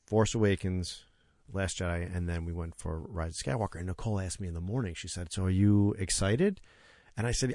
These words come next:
"I am. I'm, I am excited because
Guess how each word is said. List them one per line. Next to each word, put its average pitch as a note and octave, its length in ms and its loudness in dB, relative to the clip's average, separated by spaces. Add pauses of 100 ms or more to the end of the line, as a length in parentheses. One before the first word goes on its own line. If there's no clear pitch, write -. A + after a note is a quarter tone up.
(120)
"I D#3+ 120 2
am. E3+ 400 6
I'm, A2 380 -2
I G#2 120 2
am E3+ 180 4
excited F#2+ 420 4
because G2+ 380 0